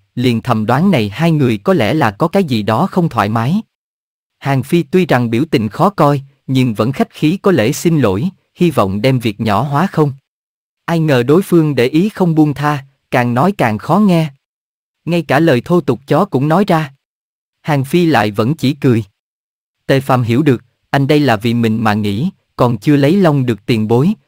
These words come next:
lại là đồng môn, lời này nếu truyền đi ra ngoài, đâu có dễ nghe.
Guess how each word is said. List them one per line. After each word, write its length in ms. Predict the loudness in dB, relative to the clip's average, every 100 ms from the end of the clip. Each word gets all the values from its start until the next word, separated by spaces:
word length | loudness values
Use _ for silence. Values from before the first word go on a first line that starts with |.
| _
lại 240 | -2 -2
là 160 | 0 -2
đồng 280 | 0 -2 0
môn, 200 | 0 0 -6 _
lời 200 | -2 0
này 240 | 2 0 0
nếu 200 | 0 0
truyền 260 | 0 -2 0
đi 140 | 0
ra 140 | 2 0
ngoài, 380 | 0 0 -2 -8 _ -2
đâu 180 | 0
có 140 | 2 0
dễ 160 | 0 0
nghe. 340 | 2 0 -2